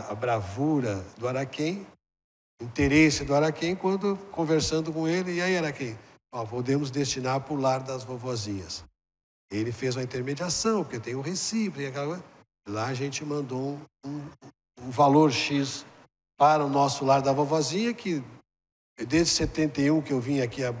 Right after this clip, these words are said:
em Santa Maria, a setenta e seis, quando eu servi no glorioso sétimo bibi,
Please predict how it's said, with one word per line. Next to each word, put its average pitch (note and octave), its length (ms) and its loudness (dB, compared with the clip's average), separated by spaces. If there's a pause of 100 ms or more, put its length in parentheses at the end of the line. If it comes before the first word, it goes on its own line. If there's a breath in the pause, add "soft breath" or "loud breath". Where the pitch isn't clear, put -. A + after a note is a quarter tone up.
em B2 160 -4
Santa B2 380 -4
Maria, A#2+ 460 0 (260 loud breath)
a B2 80 0
setenta C3 480 0
e B2 60 -2
seis, D#3+ 300 -2
quando C3 220 0
eu B2+ 80 2
servi B2 640 2 (400)
no A#2+ 100 0
glorioso C3 520 4
sétimo C3 500 2
bibi, B2+ 540 6